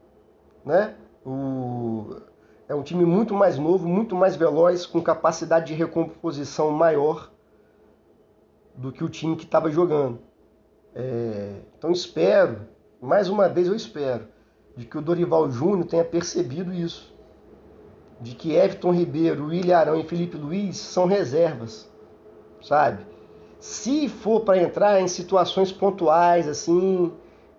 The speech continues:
trinta minutos do segundo tempo, Flamengo tiver ganhando pra segurar o jogo, porque não dá mais. Foi nítida a melhora do Flamengo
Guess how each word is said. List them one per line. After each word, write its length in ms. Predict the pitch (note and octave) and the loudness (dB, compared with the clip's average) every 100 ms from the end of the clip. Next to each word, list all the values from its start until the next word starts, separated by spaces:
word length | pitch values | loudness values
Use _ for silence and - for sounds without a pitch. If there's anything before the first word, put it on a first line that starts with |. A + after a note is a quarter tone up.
| _ | _
trinta 240 | - G3 G3+ | -6 0 0
minutos 240 | F#3 F#3+ | 0 -2
do 100 | E3 | -6
segundo 380 | - F3 F3 D3+ | -8 -2 0 -2
tempo, 760 | - E3 G3 G3 F#3 F3 D3 - _ _ _ _ | -2 2 4 4 2 -4 -14 -16 _ _ _ _
Flamengo 380 | - D3 D3+ F3 | 0 2 4 2
tiver 280 | - D#3 F3 | 0 2 2
ganhando 640 | E3 D#3 E3 G3 G3 D#3+ | 4 4 4 6 4 2
pra 160 | - D3+ | 0 -2
segurar 460 | - F3 E3 F3 E3+ | -2 -2 2 4 2
o 60 | |
jogo, 480 | B2+ A#2 E3+ F3+ F3 - - _ _ | 0 0 4 4 2 -6 -20 _ _
porque 260 | D#3+ - | -6 0
não 260 | F#3+ F#3+ G#3+ | 2 4 4
dá 140 | G#3 | 4
mais. 440 | F#3+ D#3+ D#3+ C#3+ - | 4 4 4 2 -4
Foi 220 | - F#3 | -2 0
nítida 760 | E3+ F3+ A#3 - D#3+ A#2+ A2+ G#2+ _ _ _ - | 4 4 2 0 -4 -6 -8 -10 _ _ _ -4
a 80 | C3 | 0
melhora 420 | D#3 D3 D#3+ E3 | 2 4 4 2
do 120 | D#3+ | -2
Flamengo 520 | - E3+ C#3 C#3 A#2+ | 0 2 2 0 -2